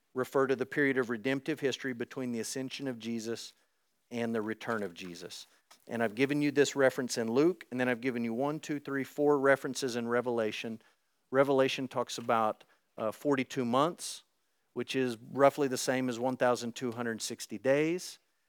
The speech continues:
which is roughly the same as three and a half years. And it uses this same period of time described differently in multiple places. And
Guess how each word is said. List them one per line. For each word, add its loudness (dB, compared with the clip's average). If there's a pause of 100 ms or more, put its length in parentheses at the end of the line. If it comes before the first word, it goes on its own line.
which -4
is -6
roughly 4
the -2
same -2
as -6
three 0
and -2
a -2
half -4
years. -2 (340)
And -4
it -2
uses -4
this -2
same -2
period 0
of -6
time -2
described 0
differently -2
in -2
multiple 0
places. -2 (840)
And 0